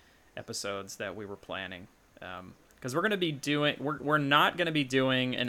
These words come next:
episode most likely on the eighteenth, uh, which is when w-, our next episode would be, but, uh, it's my birthday, and so I'd like to, like, you know,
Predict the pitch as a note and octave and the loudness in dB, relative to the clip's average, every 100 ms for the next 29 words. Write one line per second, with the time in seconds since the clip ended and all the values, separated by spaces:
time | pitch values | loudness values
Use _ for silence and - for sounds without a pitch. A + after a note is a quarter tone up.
0 | - B2 A#2+ C3 B2 A#2+ A#2+ A#2+ - A#2 | 0 0 0 2 2 2 0 0 2 0
1 | A2+ A#2+ A#2+ A#2+ G#2 A2+ A2 G#2+ A#2+ A#2+ | 0 -2 -2 0 0 -2 -2 -2 0 -2
2 | - F#3 A3+ - - - - - - - | 0 0 0 -2 -14 -20 -20 -20 -20 -20
3 | - - - - A#2 G#2+ B2 B2 B2+ B2+ | -20 -20 -6 2 2 2 -2 0 0 0
4 | A#2+ A#2+ A2+ A#2 B2 - - A2 - - | 2 2 4 4 4 4 -2 -2 -2 -2
5 | A2 G#2+ - - - _ _ _ A#2+ A2 | 0 -2 -6 -20 -20 _ _ _ -6 -2
6 | B2+ C3 A#2 A2+ A2 G#2+ G#2+ A2 G#2 G2 | 2 4 4 2 2 0 -2 -2 -2 -4
7 | - A2 G2+ G#2 G2 G2+ A2 - C#3+ D3 | -8 -10 -8 -6 -6 -4 -4 -2 0 -2
8 | - - A2+ - A2+ G2+ G2+ G#2 A2 G#2 | -6 -14 -10 -4 -2 0 -2 -2 0 -2
9 | - G#2 G#2 - F#2+ - - G2+ F#2+ | -4 -6 -6 -4 -8 -8 -10 -8 -8